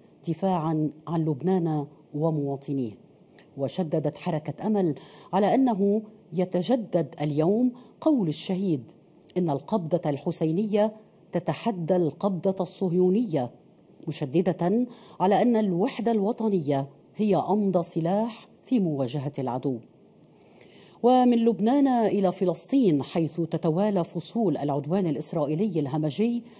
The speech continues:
على قطاع غزة بشرا وحجرا. أما على رأس لائحة الاستهداف فتقع المستشفيات، ولا سيما مجمع الشفاء الطبي الذي يتعرض لحصار قاس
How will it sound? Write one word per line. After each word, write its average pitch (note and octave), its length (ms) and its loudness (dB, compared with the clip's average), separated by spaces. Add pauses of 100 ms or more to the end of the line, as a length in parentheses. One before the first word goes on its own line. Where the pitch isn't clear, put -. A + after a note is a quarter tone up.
(140)
على F3+ 220 2
قطاع G#3 480 -2
غزة G3 560 0 (340)
بشرا F#3 680 0 (120)
وحجرا. C3+ 760 -4 (720)
أما A#3+ 440 6
على D#3+ 260 2
رأس - 340 0
لائحة F#3+ 580 0
الاستهداف F#3 800 -2 (300)
فتقع F#3 640 -2
المستشفيات، D#3 920 -2 (380)
ولا E3+ 180 2
سيما G3 480 0
مجمع E3+ 500 -2
الشفاء D#3+ 420 -6
الطبي D3+ 560 -4 (320)
الذي A3+ 300 2
يتعرض E3+ 840 0
لحصار F3+ 760 -2 (120)
قاس B3 380 -2